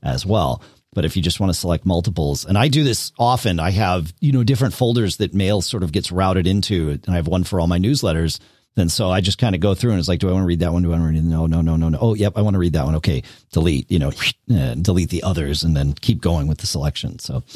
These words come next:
yeah, that's pretty good. I had no idea that the two fingers get you in there. It's good. It's good. It's good. I like it. Uh, all right. Patrick brings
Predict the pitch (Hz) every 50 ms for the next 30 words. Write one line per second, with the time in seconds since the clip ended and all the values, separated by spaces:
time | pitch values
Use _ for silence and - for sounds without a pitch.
0 | - - - _ _ - 85 110 120 95 92 107 - - - 196 147 117 156 208
1 | 247 85 78 80 - _ _ _ - 104 135 165 180 180 175 175 165 - 104 120
2 | 123 117 120 139 165 180 220 277 320 240 156 139 - - - - 95 - - -
3 | 139 123 - 160 175 170 151 131 110 - - 95 80 - - - 76 82 - 120
4 | 85 101 - - - _ _ _ _ _ - - - - - - - - - -
5 | - - - - - - 247 262 262 226 135 - - - - - - - - -
6 | - - - - - - - - - - - - - - - - 185 190 - -
7 | - 226 247 262 233 151 135 107 98 92 98 110 113 143 190 - 196 175 - -
8 | - - 175 180 180 185 170 165 160 151 - - 190 196 190 147 120 123 - -
9 | - 175 196 233 233 247 - - 165 143 117 - - - - - - _ _ _
10 | - - 95 107 113 117 127 131 131 135 135 131 127 120 110